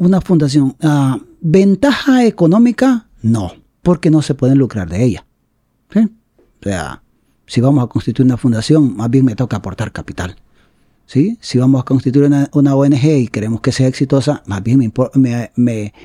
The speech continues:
eh, necesito, necesito dedicar tiempo, necesito dedicar esfuerzo. Yo, y yo te lo digo, porque estoy con un montón de organizaciones y eso, eh, tiene, tiene un gran esfuerzo. Eh, soy parte de una organización que se llama Por una Honduras Feliz,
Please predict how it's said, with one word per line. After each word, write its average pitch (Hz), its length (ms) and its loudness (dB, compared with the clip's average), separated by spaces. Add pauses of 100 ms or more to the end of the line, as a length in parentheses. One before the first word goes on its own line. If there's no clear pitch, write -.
(140)
eh, 127 480 0 (420)
necesito, 143 920 2 (280)
necesito 135 600 0
dedicar 123 340 0
tiempo, 135 500 2
necesito 123 560 0 (120)
dedicar 127 400 0
esfuerzo. 127 400 0
Yo, 139 140 2 (100)
y 143 80 4
yo 143 100 4
te 139 140 0
lo 110 80 -2
digo, 135 420 0 (380)
porque 135 240 0
estoy 147 240 0
con 139 160 2
un 139 60 4
montón 139 360 2
de 131 80 0
organizaciones 110 720 -4
y 110 120 0
eso, 160 300 0 (460)
eh, 104 220 -4 (120)
tiene, 143 640 2
tiene 139 200 2
un 123 140 2
gran 147 260 2
esfuerzo. 104 680 -6 (100)
Eh, 117 400 -2 (260)
soy 135 220 -2
parte 143 260 0
de 131 60 4
una 135 100 4
organización 131 560 0
que - 120 -4
se 131 100 -2
llama 123 180 0
Por 123 120 -2
una 127 160 2
Honduras 127 280 0
Feliz, 156 460 2